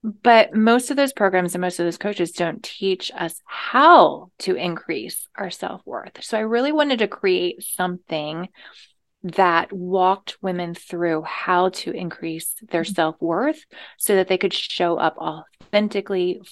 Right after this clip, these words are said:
Speaker 1: fully in their businesses and really create that sacred relationship with their business, with themselves, with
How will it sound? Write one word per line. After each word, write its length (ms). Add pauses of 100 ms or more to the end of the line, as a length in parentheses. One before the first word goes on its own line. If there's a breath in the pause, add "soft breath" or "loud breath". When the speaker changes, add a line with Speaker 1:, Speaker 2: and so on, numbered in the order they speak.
(140)
Speaker 1:
fully 600 (100)
in 100
their 140
businesses 720 (720)
and 260
really 280
create 380
that 200
sacred 300
relationship 720 (400 loud breath)
with 240
their 160
business, 440 (140)
with 140
themselves, 680
with 200